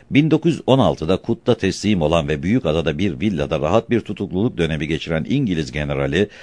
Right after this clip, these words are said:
Sir Charles Townshend arabulucu yapmayı önerince daha iyi bir iletişim yolu açılmış oldu.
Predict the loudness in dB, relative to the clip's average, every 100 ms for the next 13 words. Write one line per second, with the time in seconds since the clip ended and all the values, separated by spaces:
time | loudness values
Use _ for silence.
0 | -20 -4 4 4 4 2 4 4 2 0
1 | 2 2 0 0 0 2 2 0 -4 -2
2 | 0 -2 -2 -4 0 0 -2 -2 -2 -2
3 | 0 2 2 2 0 0 -2 -2 -2 0
4 | 2 0 0 -4 -4 -4 -4 -4 -4 -8